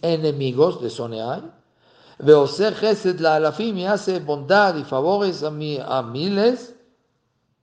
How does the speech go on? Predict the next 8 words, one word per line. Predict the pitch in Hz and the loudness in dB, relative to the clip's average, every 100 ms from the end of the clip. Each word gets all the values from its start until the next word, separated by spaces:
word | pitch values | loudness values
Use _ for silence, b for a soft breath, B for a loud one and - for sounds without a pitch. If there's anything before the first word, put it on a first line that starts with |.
| _ _ _ b b | _ _ _ b b
"Le | 120 143 | 2 2
ohavai | 147 143 139 175 220 | 4 2 2 4 4
o | 185 | 2
shomrei | - 156 143 151 | 0 -4 -2 -6
mitzvotai", | 147 139 131 117 104 - | -6 -8 -10 -10 -12 -10
a | 131 | -8
mis | 139 135 | -8 -6
amados | 120 147 175 214 220 | -2 2 2 2 0